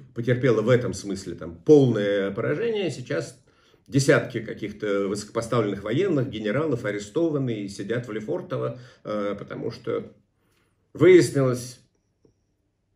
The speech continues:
что они все украли, если не сказать, к-, скоммуниздили. Ну, понимаете, какое на самом деле слово я хотел употребить. Вот метафора нынешнего состояния российской армии – это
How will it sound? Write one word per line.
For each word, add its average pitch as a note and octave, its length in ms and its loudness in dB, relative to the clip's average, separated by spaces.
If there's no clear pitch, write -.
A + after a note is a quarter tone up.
что A#2 200 -6
они D3 240 6
все F3 600 0
украли, G2 600 -2
если F#2 220 -12
не F2 100 -8
сказать, F#2+ 560 -6
к-, C3 140 0
скоммуниздили. F2+ 880 0
Ну, - 360 -6
понимаете, E2+ 380 -8
какое - 280 -12
на D#2+ 80 -12
самом D#2+ 240 -12
деле E2 200 -8
слово G2 340 -6
я D#2+ 240 -6
хотел D#2+ 340 -14
употребить. - 680 -16
Вот - 300 -20
метафора D3+ 640 4
нынешнего A2 640 0
состояния F#2 920 -6
российской E2+ 460 -14
армии – G#2+ 340 -6
это F2 260 -12